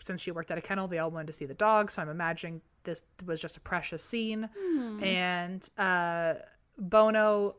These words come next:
Speaker 1: decided to take them all to lunch. And this is off of the little sister's testimony. So one of the girls who was there.
Speaker 2: Okay.
Speaker 1: Um, Bono took them to lunch. Depending on the report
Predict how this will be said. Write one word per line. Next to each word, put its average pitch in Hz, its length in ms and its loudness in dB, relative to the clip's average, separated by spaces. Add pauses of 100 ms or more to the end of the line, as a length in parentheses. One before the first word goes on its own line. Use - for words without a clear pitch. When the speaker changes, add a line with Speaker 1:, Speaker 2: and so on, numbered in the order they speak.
Speaker 1:
decided 185 400 -2
to 202 80 -6
take 175 260 -4
them 170 140 -4
all 147 140 -6
to 196 120 -8
lunch. 196 520 0
And 214 140 0
this 254 180 2
is 269 200 -2 (140)
off 202 260 2
of 185 320 -4 (120)
the 180 500 -4
little 196 180 0
sister's 185 520 -8
testimony. 151 760 -10
So 160 380 -8
one 190 140 -4
of 170 60 -6
the 175 60 -6
girls 165 240 -4
who 156 120 -8
was 147 140 -8
there. - 300 -14
Speaker 2:
Okay. 190 240 -6 (480)
Speaker 1:
Um, 185 460 4 (160)
Bono 226 220 4
took 220 180 -2
them 196 120 0
to 175 60 2
lunch. 254 440 0
Depending 226 420 2
on 220 100 2
the 208 80 2
report 196 460 2